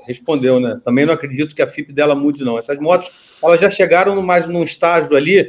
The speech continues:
que elas estabilizam, né? É difícil mudar, né? Muda, muda pouco, né?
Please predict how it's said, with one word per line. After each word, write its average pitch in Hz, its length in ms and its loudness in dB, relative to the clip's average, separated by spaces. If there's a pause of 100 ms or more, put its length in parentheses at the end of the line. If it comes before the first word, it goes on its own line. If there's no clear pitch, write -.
(220)
que 165 80 0
elas 165 120 0
estabilizam, 180 580 2
né? 147 60 2
É 151 40 0
difícil 202 420 -6
mudar, 156 320 0
né? 139 180 -4 (180)
Muda, 190 200 -2
muda 214 240 2
pouco, 180 360 0
né? 147 140 -4